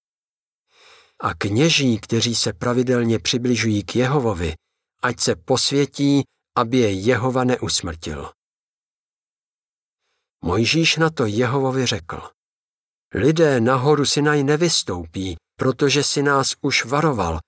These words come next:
když si řekl: Vyznač hranice kolem hory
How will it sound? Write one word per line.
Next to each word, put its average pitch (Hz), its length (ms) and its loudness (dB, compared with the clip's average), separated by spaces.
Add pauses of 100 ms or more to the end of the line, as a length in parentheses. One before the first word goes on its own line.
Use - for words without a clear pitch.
(120)
když 110 200 0
si 120 160 0
řekl: 123 380 0 (440)
Vyznač 123 540 0
hranice 127 560 0
kolem 117 360 0
hory 127 360 2